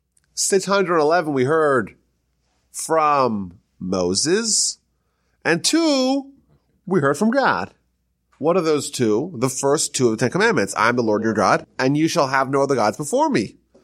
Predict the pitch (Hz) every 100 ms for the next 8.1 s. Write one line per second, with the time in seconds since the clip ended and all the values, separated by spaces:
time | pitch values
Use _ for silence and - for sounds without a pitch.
0 | _ - 160 156 208 185 226 226 190 -
1 | 302 330 254 226 262 320 320 - _ -
2 | 185 226 214 190 262 320 185 262 254 190
3 | - - 269 330 269 120 104 - _ -
4 | - 175 143 147 - 214 233 190 - -
5 | - - - 170 165 160 143 135 107 110
6 | 107 101 131 151 156 247 240 226 160 147
7 | 185 120 127 147 151 147 113 107 110 127
8 | -